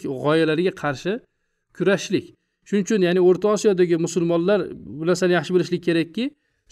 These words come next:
Suriyada mujohidlar rusga qarshi urushar ekan, mana bu urushni ta'siri, manfaati O'rta Osiyodagi musulmonlarga ham nima bo'ladi? Tegadi. Ya'ni O'rta Osiyodagi musulmonlar ham mana bu, e, mujohidlarni rusga qarshi bo'layotgan urushlaridan manfaat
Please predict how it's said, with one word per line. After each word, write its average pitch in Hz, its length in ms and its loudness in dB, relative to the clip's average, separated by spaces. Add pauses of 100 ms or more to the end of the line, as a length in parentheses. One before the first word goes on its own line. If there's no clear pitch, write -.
Suriyada 214 460 0 (120)
mujohidlar 180 640 -2
rusga 196 240 -6 (100)
qarshi 180 260 -4 (200)
urushar 190 300 -4 (120)
ekan, 240 240 -2 (480)
mana 196 220 0
bu 254 100 0 (200)
urushni 190 300 -6 (120)
ta'siri, 170 340 -4 (140)
manfaati 175 440 -4 (100)
O'rta 190 260 -4
Osiyodagi 226 360 -6 (100)
musulmonlarga 175 680 -4
ham 175 140 -4
nima 165 160 -2
bo'ladi? 156 280 0 (440)
Tegadi. 147 340 0 (360)
Ya'ni 135 160 -4 (200)
O'rta 143 260 -4
Osiyodagi 185 380 0 (120)
musulmonlar 165 520 -2
ham 196 120 -4
mana 165 300 -2
bu, 202 100 0 (480)
e, - 20 -4 (560)
mujohidlarni 165 600 -2
rusga 160 280 -8
qarshi 151 260 -4
bo'layotgan 156 380 -4 (140)
urushlaridan 151 600 -4 (420)
manfaat 147 560 -4